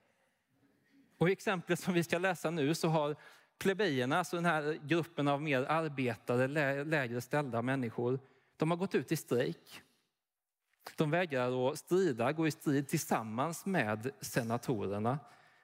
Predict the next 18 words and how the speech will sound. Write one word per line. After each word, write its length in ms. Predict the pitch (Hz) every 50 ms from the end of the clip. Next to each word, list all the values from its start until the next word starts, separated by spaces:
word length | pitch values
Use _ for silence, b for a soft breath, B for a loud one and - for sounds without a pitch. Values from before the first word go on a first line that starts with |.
| B -
eh, 220 | 113 110 113 -
för 160 | - - 147
att 60 | 135 -
de 120 | 143 143
tycker 340 | - 160 139 - - 131 117
att 100 | 113 -
de 180 | 139 123 123
är 40 | 123
liksom, 420 | 120 120 - - 123 113 117 117 113
eh, 80 | 117 117 117 120 131 127 123 143 147
de 200 | 147 139 135 127
får 180 | - - 135 131
inte 160 | 131 127 131
del 360 | 120 135 123 107 107 107 110
av, 300 | 117 117 117 113 113 - -
av, 420 | 127 120 110 110 110 107 107 110
eh, 300 | 110 110 110 110 110 107 B B B B B B B B - 110
eh, 280 | 110 110 107 107 110